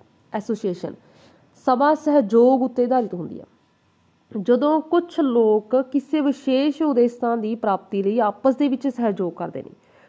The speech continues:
ਸੰਗਠਨ ਬਣਾਉਂਦੇ ਨੇ, ਭਾਵ ਕਿ ਸਭਾ ਸਹਿਯੋਗ ਉੱਤੇ ਨਿਰਭਰ ਕਰਦੀ ਹੈ, ਠੀਕ ਹੈ? ਅ, ਜਦੋਂ ਕੋਈ,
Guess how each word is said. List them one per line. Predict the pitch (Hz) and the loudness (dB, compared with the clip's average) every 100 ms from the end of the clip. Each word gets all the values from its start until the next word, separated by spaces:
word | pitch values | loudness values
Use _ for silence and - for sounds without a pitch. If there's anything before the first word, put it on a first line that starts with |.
| _ - | _ -4
ਸੰਗਠਨ | 220 220 240 226 | -2 -2 -2 -2
ਬਣਾਉਂਦੇ | 185 170 | -2 -4
ਨੇ, | 196 | -6
ਭਾਵ | 233 226 214 | -2 -2 -4
ਕਿ | 226 247 254 - _ - | -6 -8 -8 -16 _ -4
ਸਭਾ | 220 240 | 2 2
ਸਹਿਯੋਗ | 247 240 196 202 190 | 2 -2 0 -2 -2
ਉੱਤੇ | 202 208 | -4 -4
ਨਿਰਭਰ | 202 190 202 220 | -4 -4 -2 -2
ਕਰਦੀ | 190 175 180 233 | -4 -10 -10 -12
ਹੈ, | - _ _ | -14 _ _
ਠੀਕ | 226 269 | -10 -10
ਹੈ? | |
ਅ, | 277 _ _ _ _ _ _ 208 208 | -10 _ _ _ _ _ _ -2 -2
ਜਦੋਂ | 196 240 269 | 2 2 2
ਕੋਈ, | 277 269 254 277 | 2 0 2 0